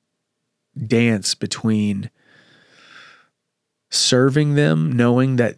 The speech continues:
that you are Superman in their eyes, knowing that you have such a great, great opportunity to turn these children,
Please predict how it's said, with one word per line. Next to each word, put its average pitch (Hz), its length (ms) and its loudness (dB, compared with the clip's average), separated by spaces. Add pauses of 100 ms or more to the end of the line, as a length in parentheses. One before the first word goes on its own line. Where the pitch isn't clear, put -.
(100)
that 98 320 -2
you 113 260 0
are 104 100 -2
Superman 127 640 0
in 113 160 -4
their 104 180 -4
eyes, 110 340 -2
knowing 110 380 -2
that 107 160 -4
you 110 160 -2
have 104 240 -4
such - 240 -4
a 101 60 -6
great, 101 760 -4 (480)
great 110 460 -2
opportunity 101 840 -6 (1400)
to 101 100 -4
turn 117 340 2
these 110 220 2
children, 101 520 -2